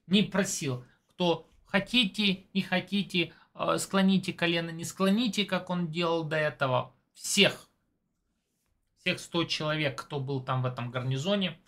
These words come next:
всех предали мечу. Теперь <clears throat> Кристен Коль продолжает говорить, что,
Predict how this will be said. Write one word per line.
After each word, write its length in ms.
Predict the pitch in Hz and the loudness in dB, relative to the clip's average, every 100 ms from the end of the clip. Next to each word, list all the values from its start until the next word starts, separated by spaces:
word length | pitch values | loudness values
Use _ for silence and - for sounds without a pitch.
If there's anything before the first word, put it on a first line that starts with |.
| _ _ _ | _ _ _
всех 240 | - 165 - | -8 -8 -6
предали 400 | 131 127 123 117 | -4 -2 -2 -4
мечу. 340 | 117 - - 131 _ _ _ _ _ _ _ _ _ _ _ _ _ _ _ _ _ _ _ _ _ _ _ _ _ _ _ _ _ _ _ _ _ _ _ _ _ _ _ _ | -10 -14 -16 -18 _ _ _ _ _ _ _ _ _ _ _ _ _ _ _ _ _ _ _ _ _ _ _ _ _ _ _ _ _ _ _ _ _ _ _ _ _ _ _ _
Теперь 460 | 208 - 160 - - 247 - - | 0 2 0 0 -2 -2 -2 6
<clears throat> 460 | 233 202 151 131 - | 10 10 10 2 -2
Кристен 400 | 170 170 151 147 | 0 0 0 -2
Коль 220 | 139 135 | 2 0
продолжает 560 | 127 123 127 127 113 107 | 2 0 2 2 0 -2
говорить, 360 | 110 123 220 - | -4 0 0 0
что, 380 | - 143 123 | 0 2 2